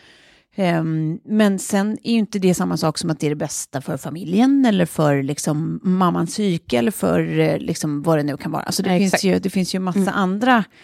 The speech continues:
Speaker 1: liksom värden som spelar in i det här liksom. Och jag tror att så här, ma-,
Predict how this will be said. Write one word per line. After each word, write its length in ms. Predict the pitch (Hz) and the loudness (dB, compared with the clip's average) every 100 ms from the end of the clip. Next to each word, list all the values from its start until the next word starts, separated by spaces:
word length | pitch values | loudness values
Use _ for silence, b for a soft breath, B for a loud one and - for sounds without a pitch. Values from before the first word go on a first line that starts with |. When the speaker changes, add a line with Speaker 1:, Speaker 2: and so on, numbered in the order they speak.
| B B | B B
Speaker 1:
liksom 500 | 202 175 175 165 160 | -2 0 0 0 4
värden 440 | 175 165 160 160 | 4 6 4 2
som 120 | 165 | 2
spelar 220 | - 165 | 0 2
in 260 | - 247 381 | 4 4 4
i 40 | 247 | 2
det 60 | |
här 180 | 180 - | 2 -2
liksom. 300 | - - 180 | -8 -6 -4
Och 240 | 175 - 175 | -4 -4 -4
jag 140 | 190 | -4
tror 160 | - 247 | -2 -4
att 100 | - | -2
så 100 | 220 | 0
här, 100 | 185 | 2
ma-, 220 | 185 - | 0 -6